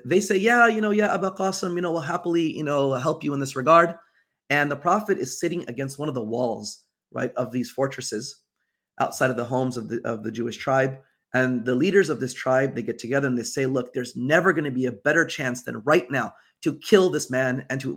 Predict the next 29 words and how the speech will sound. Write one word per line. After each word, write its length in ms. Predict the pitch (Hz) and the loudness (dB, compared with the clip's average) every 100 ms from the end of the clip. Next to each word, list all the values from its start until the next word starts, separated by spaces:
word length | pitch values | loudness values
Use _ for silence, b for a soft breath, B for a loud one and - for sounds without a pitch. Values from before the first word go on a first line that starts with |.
| 113 | 0
rid 200 | 139 185 | 6 6
us 140 | 135 - | 6 0
of 140 | 113 | -6
him. 180 | 110 - _ _ _ _ | -8 -18 _ _ _ _
So 120 | - | -2
let 180 | 143 185 | 2 4
us 120 | 202 | 2
get 200 | - 190 | 2 -2
somebody 360 | - 180 185 147 | 0 -4 -2 -4
to 60 | 156 | -6
take 140 | - | -10
a 40 | |
giant 520 | 117 - 151 165 117 110 | -10 -6 -2 -2 -4 0
boulder 460 | 143 131 117 - b b _ _ | 0 2 -2 -4 b b _ _
on 140 | 127 165 | -2 2
the 80 | 147 | 4
roof, 320 | 151 123 - _ _ | 4 0 -6 _ _
push 300 | - 214 - | 6 6 6
it, 180 | - - _ _ _ | -4 -8 _ _ _
let 120 | 151 | 2
it 120 | - | 2
fall 300 | - 160 160 | 0 0 2
on 140 | 165 135 | 2 0
top, 360 | 139 135 - | -2 -4 -6
crush 380 | - 185 185 - - _ _ _ _ | 0 2 2 -2 -12 _ _ _ _
Muhammad 440 | 135 160 151 139 - | -6 -4 0 0 -2
and 160 | 135 | -4
end 160 | 131 107 | -4 -6
him." 200 | - | -10